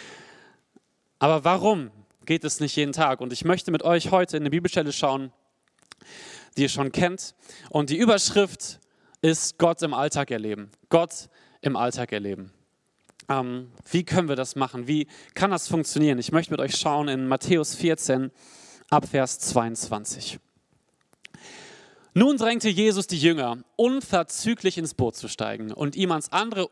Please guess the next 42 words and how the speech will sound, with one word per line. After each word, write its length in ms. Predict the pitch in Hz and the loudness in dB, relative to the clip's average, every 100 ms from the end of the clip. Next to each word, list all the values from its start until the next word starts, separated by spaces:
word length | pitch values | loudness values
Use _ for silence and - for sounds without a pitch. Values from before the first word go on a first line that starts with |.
| 180 | -4
Ufer 320 | 175 - 160 | -2 0 0
vorauszufahren. 880 | 180 139 110 - - - 90 104 - - - - - | 0 -2 -2 -6 -12 -10 -10 -10 -16 -20 -20 -18 -2
Er 160 | 170 165 | 0 2
wollte 300 | 247 269 240 | 2 0 -2
inzwischen 420 | 220 220 214 208 | -2 -2 0 0
die 60 | 185 | 4
Leute 340 | 190 220 220 | 4 2 0
entlassen, 420 | 202 180 190 - | 0 2 0 0
damit 240 | 196 180 180 | 0 0 -2
sie 80 | |
nach 180 | 175 170 | -2 0
Hause 280 | 160 147 117 | 2 2 -2
gehen 160 | 110 110 | -8 -6
konnten. 480 | 117 107 - 131 - - - - - | -6 -6 -10 -18 -20 -20 -20 -20 -4
Als 220 | - 156 | 0 0
das 220 | - 262 - | 0 0 -2
geschehen 380 | 214 208 175 | 0 2 2
war, 240 | 123 117 127 | 2 2 0
stieg 240 | - 160 | -2 -2
er 140 | 143 120 | 0 0
auf 180 | - | -2
einen 220 | 131 120 117 | -4 -2 2
Berg, 400 | 143 175 220 - | 2 2 -4 -8
um 220 | 135 127 | -6 -4
ungestört 640 | - 156 156 - 135 127 | 0 0 -2 -2 0 2
beten 240 | 127 113 - | 0 -2 -4
zu 160 | - | -12
können. 320 | - 107 - - _ _ _ _ _ _ - - | -8 -8 -8 -16 _ _ _ _ _ _ -8 -2
Spät 500 | - - 220 226 208 | 0 4 2 4 2
am 120 | 185 | 2
Abend 420 | 135 113 104 - - - - | 2 0 -4 -14 -20 -20 -6
war 260 | - 127 - | 0 0 0
immer 300 | 185 190 180 | 0 0 0
noch, 340 | 165 156 - _ _ | -2 -4 -6 _ _
dann 200 | 127 127 - | -4 -4 -4
war 260 | 127 127 | 0 2
er 140 | 123 139 | 2 0
immer 200 | 175 156 | 0 0
noch 160 | 135 | -2
dort 380 | - 139 127 - | -2 0 0 0
ganz 220 | 120 120 120 | -4 -4 -4
allein. 440 | 113 101 95 104 | -4 -6 -10 -16